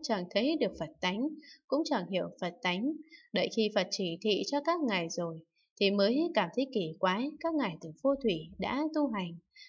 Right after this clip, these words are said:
còn bị vô minh hoặc loạn, không thể minh bạch triệt để Phật tánh. Thập địa Bồ Tát còn không dễ gì thấy được Phật tánh, hà huống là thanh văn duyên giác,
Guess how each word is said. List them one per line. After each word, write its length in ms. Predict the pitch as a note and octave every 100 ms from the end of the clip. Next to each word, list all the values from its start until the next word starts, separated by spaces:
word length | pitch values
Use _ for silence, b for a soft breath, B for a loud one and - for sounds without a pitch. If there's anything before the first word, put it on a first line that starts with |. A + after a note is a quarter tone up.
| -
còn 200 | G3 F#3+
bị 200 | F#3 F#3+
vô 140 | C#4 C#4+
minh 260 | D4+ D4 D4
hoặc 140 | E3+ -
loạn, 300 | F#3+ F#3+ - -
không 220 | - G#3+ G#3
thể 120 | F#3+ F3
minh 140 | B3
bạch 140 | B3 F#3+
triệt 200 | - E3+ F3
để 140 | E3+ D3+ -
Phật 120 | E3 D#3+
tánh. 280 | F3 F#3 C#4 F4 B B -
Thập 120 | A3+ G#3+
địa 240 | G#3 F#3 - -
Bồ 180 | F3 E3 -
Tát 200 | C#4 D#4+ - _ _
còn 200 | - F#3+
không 200 | F#3+ D4+
dễ 180 | D4 D#4+
gì 280 | B3+ F#3+ D#3
thấy 120 | G#3+ C4+
được 200 | C4 F3+ -
Phật 120 | D#3+ -
tánh, 300 | - F3+ C4 E4 -
hà 120 | F3+
huống 220 | F#3+ A#3 D#4
là 140 | - -
thanh 220 | C4+ C4+
văn 220 | C#4+ C#4+
duyên 220 | C#4 C#4+
giác, 220 | C#4 D#4+